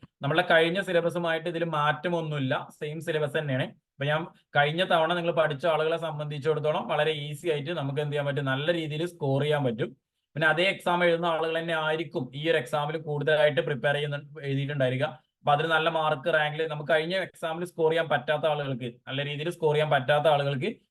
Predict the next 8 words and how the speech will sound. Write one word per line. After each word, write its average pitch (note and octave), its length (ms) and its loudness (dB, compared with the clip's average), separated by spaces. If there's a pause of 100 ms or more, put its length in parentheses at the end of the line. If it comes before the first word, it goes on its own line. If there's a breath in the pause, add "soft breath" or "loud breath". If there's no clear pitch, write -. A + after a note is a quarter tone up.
ഈ D3 120 -2
എക്സാം D3+ 400 2
എന്തായാലും D#3 460 4
ഒരു F3 340 -2
സൂപ്പർ D3+ 240 -2
ചാൻസ് C#3+ 440 0
ആണ് E3 100 0
വന്നിട്ടുള്ളത്. C3+ 580 -2